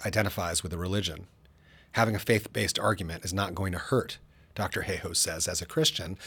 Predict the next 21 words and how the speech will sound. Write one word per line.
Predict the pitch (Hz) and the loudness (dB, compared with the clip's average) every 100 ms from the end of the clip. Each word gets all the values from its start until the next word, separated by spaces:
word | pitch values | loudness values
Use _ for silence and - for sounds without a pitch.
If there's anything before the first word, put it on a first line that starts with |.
| - - | -14 -8
I | 92 | -4
believe | 95 95 95 92 | -2 0 -2 -2
God | 87 92 | -2 -2
created | - 92 85 82 | -2 -4 -4 -2
this | 90 | 0
incredible | 101 - 87 87 101 | 0 -2 -4 -2 -4
planet | - 85 90 | -4 -4 -4
that | - | -6
we | 98 | -6
live | 90 80 82 | -4 -4 -4
on | 82 | -6
and | 82 | -4
gave | 82 80 | -4 -2
us | - | -2
responsibility | - - 85 76 87 98 82 80 | 0 -2 -4 -4 -2 -2 -2 -4
over | 82 82 82 | -4 -2 -2
every | 90 92 | 0 0
living | 87 85 | -2 -4
thing | 80 87 85 | -6 -6 -4
on | 82 - | -4 -6
it. | - | -14